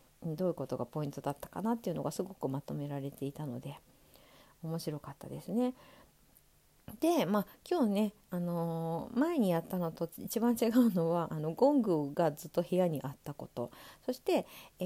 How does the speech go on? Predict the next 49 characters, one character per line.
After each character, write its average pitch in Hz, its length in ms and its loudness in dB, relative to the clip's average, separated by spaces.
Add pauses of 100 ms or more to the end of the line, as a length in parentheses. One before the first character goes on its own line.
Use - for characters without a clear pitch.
ー、 170 60 -4 (500)
っ - 40 -20
と、 165 320 2
皆 208 320 2
さ 254 160 0
ん 220 80 2
が 220 80 -2
考 226 320 0
え 226 60 2
て 226 100 -2
い 214 40 0
る 202 80 -2
時 208 140 -2
間 226 340 2
み 220 120 6
た 208 140 0
い 208 40 0
な 208 120 0
時 233 300 -2
に 262 180 4
ち 262 80 0
ょ 247 40 2
っ - 20 -2
と 165 140 -2
ゴ 156 160 2
ン 175 100 0
グ 175 100 0
振 175 280 -4
動 135 120 -4
を 131 100 -6
浴 139 120 -6
び 151 80 -6
て - 120 -4
い 185 60 2
た 180 160 -4
だ 180 140 0
い 180 80 2
た - 260 -2
み 302 100 -2
た 269 140 0
い 165 80 0
な 147 100 -4
こ 156 140 -6
と 147 120 -6
に 156 120 -2
よ 143 80 -4
っ 151 40 -10
て、 - 260 0
や 180 100 2